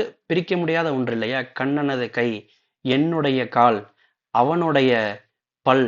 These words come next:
அவனுடைய முகம் அப்படின்லாம் சொல்றான் இல்லையா? அப்போ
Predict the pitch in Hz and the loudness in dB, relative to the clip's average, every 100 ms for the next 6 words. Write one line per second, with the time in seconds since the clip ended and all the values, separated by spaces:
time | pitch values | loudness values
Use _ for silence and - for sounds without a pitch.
0 | 107 - - 123 160 151 127 123 113 117 | -2 -12 -2 0 2 0 0 0 -2 -4
1 | 139 127 104 _ - 123 139 147 139 123 | -2 -4 -6 _ -12 -6 -4 -2 -2 -2
2 | 123 107 98 127 156 - _ _ _ _ | -2 -2 -4 -6 -8 -12 _ _ _ _
3 | _ _ _ 123 127 | _ _ _ -8 -4